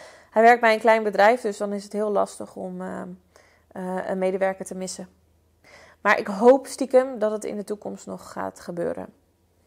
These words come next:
De Bakmuts Drachten vraagt: "Heb je tips voor het plannen van het maken van verschillende baksels?"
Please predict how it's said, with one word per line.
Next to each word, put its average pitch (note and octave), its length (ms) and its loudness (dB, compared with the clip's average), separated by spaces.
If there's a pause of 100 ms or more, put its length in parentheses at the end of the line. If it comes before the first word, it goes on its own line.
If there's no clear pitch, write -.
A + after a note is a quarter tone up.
(2250)
De A3 100 2
Bakmuts D4+ 760 6
Drachten G3 640 4
vraagt: F#3 300 0
"Heb B3+ 180 4
je D#4+ 100 2
tips F4 260 0
voor E4 120 6
het D4+ 160 4
plannen D#4+ 320 6
van C4+ 120 2
het A#3+ 120 0
maken C#4 280 4
van A3+ 140 0
verschillende A#3 460 -2
baksels?" G3 640 2